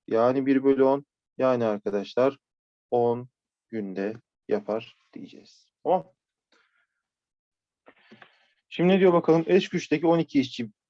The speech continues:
bir işi birlikte on beş saatte yapabilmekte. Şimdi işçiler X kadar iş üretsin. On iki işçi on iki X üre-,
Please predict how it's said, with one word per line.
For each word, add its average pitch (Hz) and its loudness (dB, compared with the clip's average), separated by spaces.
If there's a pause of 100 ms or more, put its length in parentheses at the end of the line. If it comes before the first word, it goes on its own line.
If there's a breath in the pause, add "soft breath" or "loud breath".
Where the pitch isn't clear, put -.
bir 156 -4
işi 147 -2
birlikte 139 -2
on 156 2
beş 151 0
saatte 117 0
yapabilmekte. 117 -4
Şimdi 139 -2 (720)
işçiler 160 0
X - -10
kadar 123 0
iş 117 -8
üretsin. 135 -8 (320)
On 165 2
iki 147 -6
işçi 120 -8
on 135 0
iki 143 -6
X - -16
üre-, 135 -2